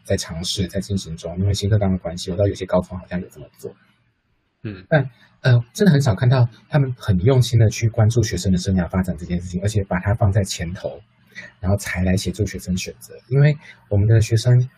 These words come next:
Speaker 1: 呃，在上高-，上大学之后，有蛮多人就会因为什么兴趣不，不合啊，或者是跟自己理想，跟自己想象的不太一样而休学这件事情，我觉得这件事情似乎是我们可以提早做准备的。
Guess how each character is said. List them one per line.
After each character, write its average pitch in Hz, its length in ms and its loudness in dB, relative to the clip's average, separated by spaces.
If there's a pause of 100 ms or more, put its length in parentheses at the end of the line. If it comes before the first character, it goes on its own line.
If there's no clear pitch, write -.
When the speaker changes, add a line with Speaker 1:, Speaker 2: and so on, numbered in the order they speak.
(260)
Speaker 1:
呃， 101 540 2
在 147 160 0
上 127 300 2
高-， 123 280 2
上 147 260 2
大 143 160 4
学 101 180 -2
之 101 220 -2
后， 104 120 4
有 87 120 -2
蛮 90 160 2
多 104 140 2
人 90 100 2
就 95 100 -2
会 95 140 0
因 95 120 0
为 98 100 0
什 - 140 -8
么 - 80 -8
兴 107 240 0
趣 107 220 -2
不， 104 180 -4 (140)
不 110 80 -2
合 - 260 -6
啊， - 260 -10
或 98 80 -4
者 95 140 -4
是 92 280 -4 (300)
跟 104 120 0
自 110 120 -4
己 92 100 -2
理 92 100 0
想， 90 160 -4 (380)
跟 113 120 2
自 127 100 0
己 104 80 4
想 90 160 -4
象 104 140 2
的 95 60 0
不 - 80 -8
太 95 180 -2
一 90 60 -6
样 92 120 0
而 90 120 -4
休 98 200 -2
学 - 200 -2
这 92 100 -10
件 95 140 -2
事 95 120 -6
情， - 180 -8 (300)
我 - 60 -14
觉 107 60 2
得 110 60 4
这 107 60 -2
件 127 120 4
事 123 120 2
情 95 140 4
似 101 160 -4
乎 101 100 2
是 107 140 -6
我 92 60 0
们 80 120 -10
可 - 140 -12
以 80 120 -10 (280)
提 87 240 -8
早 87 240 -6 (100)
做 95 160 -4
准 - 160 -14
备 - 140 -12
的。 - 100 -18